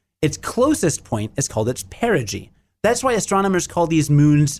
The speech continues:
the perigean new moon or perigean full moon. A supermoon traditionally is when the moon is at its perigee and it's a full moon at the same time. But these days, it's become known as a supermoon if it's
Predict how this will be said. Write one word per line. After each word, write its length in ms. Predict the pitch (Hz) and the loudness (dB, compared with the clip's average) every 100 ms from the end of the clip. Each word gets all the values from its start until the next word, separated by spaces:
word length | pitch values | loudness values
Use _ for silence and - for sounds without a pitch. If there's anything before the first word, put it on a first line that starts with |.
| - | -8
the 140 | 131 | -6
perigean 880 | - - 180 156 143 143 175 151 139 | -6 -4 0 0 0 0 0 2 2
new 180 | 135 131 | 2 2
moon 440 | 160 247 180 185 - | 2 2 2 0 -2
or 220 | 143 139 | -2 -2
perigean 680 | - 135 135 120 117 117 143 | -2 -2 -2 -2 -2 -2 -2
full 300 | - 240 190 | -2 0 0
moon. 380 | 117 87 131 - _ - | -2 -4 -10 -14 _ -10
A 40 | |
supermoon 600 | - - 294 247 175 147 | -6 -2 0 2 2 2
traditionally 1000 | 143 147 120 190 247 180 147 120 113 117 | 2 -2 0 -2 0 -2 -2 0 -2 -2
is 140 | 131 131 | -4 -2
when 80 | |
the 80 | 120 | -2
moon 260 | 117 113 113 | 0 0 -2
is 160 | 113 | -2
at 60 | 113 | -4
its 140 | 113 | -6
perigee 600 | - - 120 110 117 110 - - | -4 -2 0 0 -2 -4 -6 -2
and 380 | 170 180 143 147 | 0 2 0 -2
it's 180 | 143 139 | -4 -4
a 60 | |
full 380 | - - 151 131 | -8 -2 0 0
moon 400 | 135 214 135 113 | 0 0 0 -2
at 100 | 113 | -4
the 60 | 113 | -6
same 240 | 113 101 | -4 -4
time. 420 | 104 202 110 - - _ _ | -4 -6 -6 -8 -16 _ _
But 260 | 139 127 - _ - | -2 -2 -4 _ -6
these 400 | 170 302 269 120 | 0 2 2 0
days, 600 | 117 90 95 160 - - - | -4 -2 -4 -4 -6 -10 -4
it's 220 | 135 - | -4 -2
become 380 | 123 147 143 127 | -2 0 0 0
known 180 | 113 123 | 0 0
as 100 | 127 | -2
a 40 | |
supermoon 680 | - 143 131 120 117 120 120 | -4 -2 0 0 2 0 -2
if 140 | 131 | -2
it's 320 | 123 117 - | -2 -2 -6